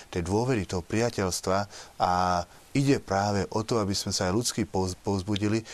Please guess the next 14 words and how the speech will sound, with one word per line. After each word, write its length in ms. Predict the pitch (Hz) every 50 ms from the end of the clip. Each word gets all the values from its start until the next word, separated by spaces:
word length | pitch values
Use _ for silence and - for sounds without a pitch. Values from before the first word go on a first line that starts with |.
| - - - -
tak, 240 | 101 98 - - -
tak 220 | - 101 98 -
je 100 | - 110 -
to 80 | 104
to 100 | - 113 101
najlepšie, 520 | 101 117 123 120 110 - - - 90 85
čo 120 | - -
môžu 360 | 90 90 90 90 90 87 90 85
urobiť. 220 | 85 85 80 82 - 87 82
A 80 | 80 - - - - - - -
to 80 | -
je 40 | - -
vlastne 320 | 123 95 - - 95 87
to, 240 | - 95 92 90 87